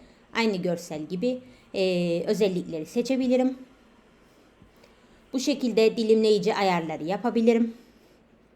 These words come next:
İstediğim şekilde. Yani ben yaş dilimleyicisini aldım. Yani yaş sütununun dilimleyicisini aldım diye ismi ille yaş olmak zorunda değil. Ee, artan, azalan veya işte, e, veri içermeyen,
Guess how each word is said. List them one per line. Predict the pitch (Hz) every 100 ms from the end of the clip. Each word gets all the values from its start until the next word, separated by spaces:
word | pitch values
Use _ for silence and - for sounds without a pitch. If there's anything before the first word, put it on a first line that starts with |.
| _ _ -
İstediğim | 185 - 185 196 196
şekilde. | 208 180 160
Yani | 170 214 202 170
ben | 202 208
yaş | 214 226 -
dilimleyicisini | 226 226 208 175 180 175 170
aldım. | 156 165
Yani | 151 151
yaş | 196
sütununun | 226 214 196 185 175 170
dilimleyicisini | 180 180 175 156 - 170 165
aldım | 170 220 220
diye | 160
ismi | 151 - - 190
ille | - 226 190
yaş | 170 190 190
olmak | 165 156 -
zorunda | 208 202 185 170
değil. | 220 233 220 - - - - - - -
Ee, | 190 180 180 175
artan, | 196 240 233 190 190
azalan | 226 214 190 160 175 - - _ -
veya | 208 208 196 202 -
işte, | - - 185 180 165 -
e, | 180 175 175
veri | 214 220 226
içermeyen, | 226 233 208 185 175